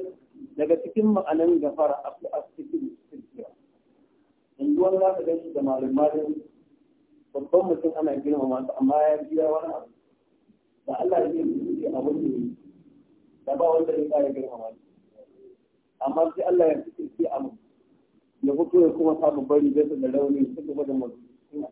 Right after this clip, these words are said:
Ko ba wannan zan yi ba. Saboda Allah gafurun ne. An fahimta yi, mai fitar sai bayi idan suka yawa, idan suka yawa. An gane?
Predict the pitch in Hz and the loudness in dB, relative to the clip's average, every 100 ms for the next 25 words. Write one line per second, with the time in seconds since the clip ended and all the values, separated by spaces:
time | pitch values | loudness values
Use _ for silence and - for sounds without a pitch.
0 | _ 120 - _ _ _ _ _ - 165 | _ -20 -20 _ _ _ _ _ -6 2
1 | 175 165 156 143 147 127 127 127 - _ | 4 4 0 0 2 0 0 -6 -12 _
2 | _ _ _ - _ _ _ - 170 165 | _ _ _ -20 _ _ _ 4 8 8
3 | 165 170 160 131 131 - 311 - 226 - | 8 6 6 4 -4 2 2 4 0 -6
4 | - _ _ _ - - _ _ _ 147 | -14 _ _ _ -20 -20 _ _ _ -4
5 | 165 170 170 165 131 135 - - - - | 0 0 0 -2 -2 -2 -4 -14 -20 -20
6 | - _ 139 156 - 196 196 170 - 151 | -20 _ -2 -2 -4 -4 -4 -4 -6 -10
7 | 151 151 151 151 156 - - _ _ _ | -4 0 2 2 -4 -10 -18 _ _ _
8 | _ _ - _ _ _ 139 165 180 190 | _ _ -20 _ _ _ 0 2 2 -4
9 | 156 160 147 - - - - - - - | -4 0 0 -2 -8 -10 -10 -8 -8 -8
10 | 185 - - - _ - _ - - - | -10 -12 -20 -20 _ -20 _ -20 -20 -20
11 | _ - - _ _ _ _ _ _ _ | _ -20 -20 _ _ _ _ _ _ _
12 | 147 175 185 185 | -2 4 4 2